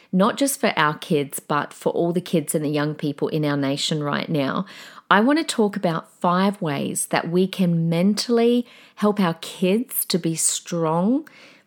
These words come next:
in this whole covid crisis right now. Um, young people and children as well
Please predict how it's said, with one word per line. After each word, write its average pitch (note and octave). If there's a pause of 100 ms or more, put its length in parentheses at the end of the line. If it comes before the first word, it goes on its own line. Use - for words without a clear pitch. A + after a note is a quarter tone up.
(180)
in F#3+
this F3
whole E3+
covid D#3
crisis D3
right D3
now. D3 (760)
Um, E3+ (500)
young G#3+
people B3
and F3+ (380)
children F3+ (260)
as F3+
well E3